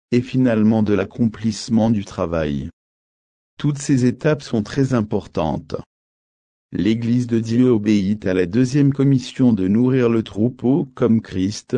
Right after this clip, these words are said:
l'a ordonné. Mais, frères, c'est une chose de comprendre ce que sont les commissions, peut-être,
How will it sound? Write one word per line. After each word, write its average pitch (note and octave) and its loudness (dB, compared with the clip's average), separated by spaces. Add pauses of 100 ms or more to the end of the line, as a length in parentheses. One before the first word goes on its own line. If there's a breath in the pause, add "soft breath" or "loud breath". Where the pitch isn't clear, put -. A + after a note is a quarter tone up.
l'a G2+ 0
ordonné. G2+ 0 (1200)
Mais, A2+ 0 (300)
frères, G#2 -2 (340)
c'est G#2+ -2
une B2 0
chose B2 0
de E2 -4
comprendre B2+ 0
ce - -6
que B2 0
sont C3+ 0
les A2+ 2
commissions, A2 0 (260)
peut-être, G#2+ -2